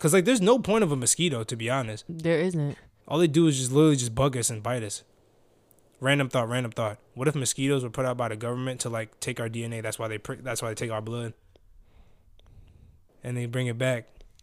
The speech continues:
Speaker 2: That's smart, but there's too many mosquitoes for that. I feel like they'll, they'll be like birds.
Speaker 1: Mm, like pigeons?
Speaker 2: Yeah.
Speaker 1: <laughs> I don't know.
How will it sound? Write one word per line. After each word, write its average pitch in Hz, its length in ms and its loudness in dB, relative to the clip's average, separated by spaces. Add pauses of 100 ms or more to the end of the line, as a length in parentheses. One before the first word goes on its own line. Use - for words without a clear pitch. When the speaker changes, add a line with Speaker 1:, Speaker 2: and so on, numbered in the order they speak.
(420)
Speaker 2:
That's 170 180 -4
smart, 185 420 2
but 156 120 2
there's 170 160 4
too - 160 -2
many 175 160 4
mosquitoes 175 480 -2
for 156 80 -4
that. 147 180 -4
I 175 60 0
feel 185 160 4
like 160 200 4
they'll, 165 340 4 (120)
they'll 185 280 8
be 180 100 6
like 156 200 4
birds. 151 600 0 (260)
Speaker 1:
Mm, 117 300 -6 (340)
like 110 100 -10
pigeons? 120 420 -6 (280)
Speaker 2:
Yeah. 160 360 -2 (400)
Speaker 1:
<laughs> - 420 -16
I 185 720 -4
don't 160 160 0
know. 123 220 -4